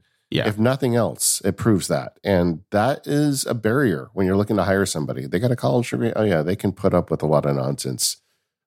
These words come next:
Speaker 2: All right, so this is somebody that can, can stick it out.
Speaker 1: And I think one important thing for me in college, too, was learning more about how to work with other people. I mean, so much of college is group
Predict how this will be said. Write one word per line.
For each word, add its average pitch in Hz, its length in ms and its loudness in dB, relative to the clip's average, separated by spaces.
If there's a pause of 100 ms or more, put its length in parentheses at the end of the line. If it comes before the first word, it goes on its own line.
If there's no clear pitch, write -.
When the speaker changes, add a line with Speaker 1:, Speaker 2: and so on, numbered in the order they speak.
(140)
Speaker 2:
All 82 80 2
right, 71 240 0
so 82 340 2
this 87 140 0
is 90 120 2
somebody 98 420 2
that 78 160 -2
can, 67 300 -6 (100)
can 78 140 -2
stick - 280 0
it 64 80 0
out. - 240 -8 (720)
Speaker 1:
And 143 200 0
I 131 40 2
think 165 280 -2
one 120 200 2
important 110 400 0
thing 110 160 0
for 107 160 0
me 104 160 2
in 104 120 0
college, 101 420 0
too, 101 220 2
was 92 240 0
learning 101 480 0 (800)
more 127 180 0
about 110 280 0
how 117 120 0
to 107 100 0
work 101 440 -2
with 107 160 -2
other 101 200 2
people. 110 520 0
I - 20 -4
mean, 101 240 -4 (460)
so 113 200 0
much 110 280 0
of 101 80 -4
college 101 420 0
is 92 240 -2 (320)
group 120 260 2